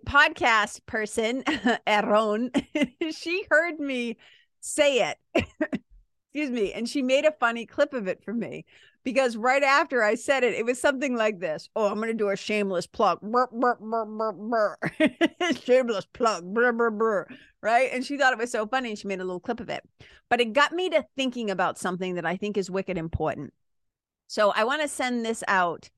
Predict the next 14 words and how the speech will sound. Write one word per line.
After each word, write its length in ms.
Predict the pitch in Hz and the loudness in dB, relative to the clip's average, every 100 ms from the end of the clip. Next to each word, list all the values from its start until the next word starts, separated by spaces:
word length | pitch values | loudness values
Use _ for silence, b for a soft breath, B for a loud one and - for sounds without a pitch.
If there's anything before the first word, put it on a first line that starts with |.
| _ _ _ - | _ _ _ -12
to 520 | - 233 196 180 165 _ _ _ _ _ - | -4 -2 0 -2 -8 _ _ _ _ _ -8
the 100 | 214 | -6
creatives, 1040 | - 240 226 220 220 240 294 302 285 - _ _ _ | -6 -2 0 2 2 4 4 2 -2 -10 _ _ _
the 140 | - - | -10 -2
entrepreneurs, 1000 | 226 226 214 220 214 233 247 247 247 - _ _ | 0 0 -6 -4 2 4 4 4 0 -6 _ _
the 60 | 196 | -10
business 540 | 190 220 220 247 240 | -2 -2 0 0 0
owners, 640 | - 240 240 247 247 240 - b b | -2 -4 -2 -4 -6 -8 -14 b b
the 100 | 202 | -8
people 640 | 196 - 262 247 262 254 254 | -8 -8 -8 -2 0 0 0
who, 500 | - 247 240 240 247 b b - | -4 -4 -2 -4 -6 b b -4
um, 280 | 220 214 208 | 0 0 0
naturally 1040 | 226 226 233 247 269 - 262 240 240 240 220 | -2 -2 0 0 0 -2 -4 -2 -2 -4 -4
get 460 | 196 240 233 - | 2 4 4 0